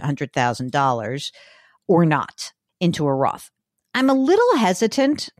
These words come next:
about that, uh, because you don't have that much cash. So I am more inclined to say this, that let's see how things go. If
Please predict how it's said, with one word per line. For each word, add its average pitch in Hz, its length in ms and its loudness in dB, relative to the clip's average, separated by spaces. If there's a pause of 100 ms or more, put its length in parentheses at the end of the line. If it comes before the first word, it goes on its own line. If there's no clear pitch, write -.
(120)
about 240 380 2
that, 311 260 2 (180)
uh, 202 300 2
because 262 320 -2
you 349 80 4
don't 523 260 -6
have 233 280 -2
that 185 240 0
much 160 320 -2
cash. - 560 -6 (840)
So - 640 2 (100)
I 427 380 -4 (100)
am 233 220 4
more 240 500 6
inclined 165 760 -2
to - 120 -12
say 135 300 0
this, - 500 -12
that 151 280 2 (580)
let's 208 360 -2
see 214 520 -2
how 185 320 -2
things 151 500 -6
go. 127 420 -8 (140)
If 175 340 -2